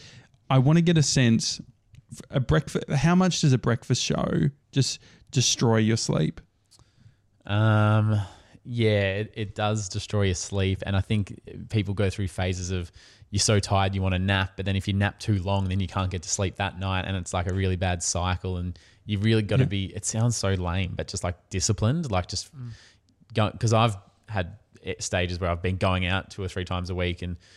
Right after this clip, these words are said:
Speaker 2: sometimes I did a bit of stand up and I wouldn't get home till after midnight. And then you gotta get up at four thirty-five, and it just, it's
Speaker 3: Mm.
Speaker 2: awful. It's <laughs> horrific. I weigh significantly more than I <laughs> did when I started.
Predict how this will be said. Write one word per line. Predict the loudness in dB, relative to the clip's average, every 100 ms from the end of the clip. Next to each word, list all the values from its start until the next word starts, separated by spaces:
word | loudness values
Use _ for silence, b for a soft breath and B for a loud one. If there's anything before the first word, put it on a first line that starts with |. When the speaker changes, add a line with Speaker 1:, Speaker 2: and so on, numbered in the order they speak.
| b
Speaker 2:
sometimes | -8 -2 0 -2
I |
did | -2
a | -4
bit | -2
of | -4
stand | -2 -2 -2
up | -2 -2
and |
I | -4
wouldn't | -4
get | -6
home | -4 -4
till | -4 -4
after | -4 -4
midnight. | -6 -4 -4 -4 -4
And | -6
then | -4 -6 -8 b b b -10
you |
gotta | -2 -2
get | 0
up | -2 -2
at | -8
four | -10 -10 -6
thirty-five, | -4 -4 -4 -2 -2 -2
and | -6
it |
just, | -6 -4 -4 -8 -20 b b b -20 -12
it's | -6
Speaker 3:
Mm. | -2
Speaker 2:
awful. | -2 -4 -8
It's | -6 -4 -2
<laughs> | 0 2 0 0
horrific. | 0 2 0 -2
I | -2 0 0
weigh | 0 0 0
significantly | -2 -2 -2 -2 -2 -2 -2
more | -2 0 0
than | 2
I | 0
<laughs> | 0
did | 0 0
when | 2
I | 2
started. | 2 0 0 0